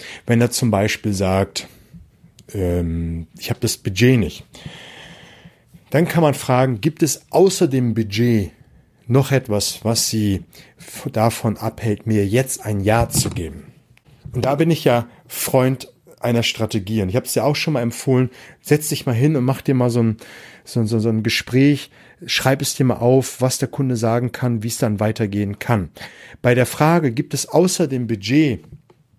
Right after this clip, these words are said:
noch etwas, was Sie zögern lässt, mir jetzt ein Ja zu geben?", gibt es ja nur zwei, zwei Varianten. Der Kunde kann sagen, "Ja, es gibt noch etwas anderes", oder er sagt, "Nein,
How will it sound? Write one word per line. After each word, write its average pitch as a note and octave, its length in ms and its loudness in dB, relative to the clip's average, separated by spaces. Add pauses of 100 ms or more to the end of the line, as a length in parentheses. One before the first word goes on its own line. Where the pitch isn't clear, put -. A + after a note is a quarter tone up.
(220)
noch D#3+ 200 2
etwas, C#3+ 480 0
was A2+ 160 -4
Sie A#2 100 -6
zögern C#3+ 460 2
lässt, A2 280 0
mir A#2 120 0
jetzt G#2+ 200 -2
ein G#2+ 140 -2
Ja B2 220 2
zu B2 220 -6
geben?", F#2 280 -2 (520)
gibt - 260 -6
es C#3 180 -2
ja B2 140 0
nur F#2 220 -2
zwei, F2+ 600 -4
zwei F#2 400 0
Varianten. G#2 600 2 (360)
Der A#2 60 -8
Kunde C3 300 0
kann A#2 180 -2
sagen, G2 240 -2
"Ja, G2+ 220 2
es D3+ 180 0
gibt - 220 -6
noch C#3 180 2
etwas E3 340 2
anderes", G3 520 0 (400)
oder D3+ 200 2
er C3 60 2
sagt, A#2 260 -2
"Nein, A#2 360 -2